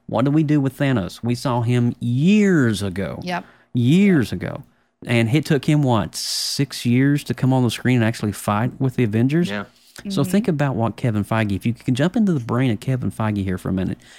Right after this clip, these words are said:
Speaker 1: you can see what's going on here with WandaVision, Eternals, Shang-Chi. I mean, they're gonna be, uh, Shang-Chi, the Legend of the Ten Rings. Why, why does that, what does that even mean? Why do I need to care about that? Well,
Speaker 2: Yeah.
Speaker 1: hello, if you've been watching
Speaker 2: Is this
Speaker 1: Iron
Speaker 2: like
Speaker 1: Man
Speaker 2: Kung Fu
Speaker 1: one.
Speaker 2: Panda, but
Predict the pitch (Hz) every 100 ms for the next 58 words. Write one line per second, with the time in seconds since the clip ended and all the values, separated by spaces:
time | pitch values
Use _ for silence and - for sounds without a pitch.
0 | _ 127 127 117 - 208 220 165 120 -
1 | 123 110 101 101 98 95 98 - 107 -
2 | 104 127 151 127 113 101 - - 113 104
3 | - - 170 156 113 95 - - - -
4 | - 120 120 107 - - 226 104 - -
5 | - - - 113 110 113 107 107 123 139
6 | 160 - 190 135 131 113 131 123 - 170
7 | 175 160 - 127 92 - - _ _ _
8 | - 64 - - 135 127 135 151 160 131
9 | 123 - 131 120 117 - - _ - 113
10 | 113 160 175 143 - 123 143 143 127 131
11 | 120 151 143 139 131 110 117 113 113 113
12 | 113 104 101 - 117 117 120 123 113 -
13 | _ _ _ - 104 131 117 143 190 131
14 | 127 131 139 139 127 131 117 107 135 160
15 | 139 135 113 104 113 160 - 254 294 294
16 | 233 214